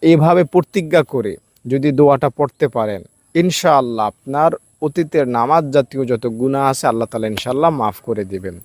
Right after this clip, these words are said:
দোয়াটা কতবার পড়বেন সেটাও বলে দিই। সকালে একশো বার পড়বেন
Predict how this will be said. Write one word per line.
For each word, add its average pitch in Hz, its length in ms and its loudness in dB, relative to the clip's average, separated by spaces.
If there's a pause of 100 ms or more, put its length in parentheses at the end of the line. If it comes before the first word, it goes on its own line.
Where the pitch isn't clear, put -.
(400)
দোয়াটা 131 340 2
কতবার 160 420 2
পড়বেন 170 360 0
সেটাও 139 380 -2
বলে 107 260 -4
দিই। 92 220 -12 (360)
সকালে 170 460 0
একশো 165 300 0
বার 160 200 2
পড়বেন 165 480 -2